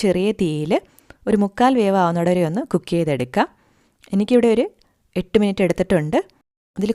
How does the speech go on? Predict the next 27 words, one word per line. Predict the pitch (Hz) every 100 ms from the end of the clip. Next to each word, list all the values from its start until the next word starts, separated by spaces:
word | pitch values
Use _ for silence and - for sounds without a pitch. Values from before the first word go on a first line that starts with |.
| 208
കുറച്ചൊരു | 190 - 262 233
വെള്ളം | 190 190 165
വേണം | 151 147
കേട്ടോ. | 131 135 147
എൻ്റെ | 151 180
വെള്ളം | 165 175 165
ഇപ്പോൾ | 170
ഒരുപാട് | 160 170 185
അങ്ങ് | 185 170
വറ്റിപ്പോയിട്ടുണ്ടായിരുന്നു. | - 170 160 165 151 143 135 151 247 _ - - _ -
അതുകൊണ്ട് | 160 165 170
ഞാൻ | 170 175 330
ഒരു | 180 160
രണ്ട് | 156 160
ടേബിൾ | 160 156
സ്പൂൺ | - 160
വെള്ളം | 147 151 160
ഈ | 175
സമയത്ത് | 156 151 240
ചേർത്ത് | 185 151 - 160
കൊടുക്കുന്നുണ്ട്. | - 165 151 135 294 _ _ _ _ _ -
ഈ | 254
സമയത്ത് | 262 233 226 226
നമുക്കിതിലേക്ക് | 220 208 202 196 330 415 _ -
ആദ്യം | 180 190 180
വറുത്ത് | 175 -
വെച്ചിരിക്കുന്ന | 185 180 175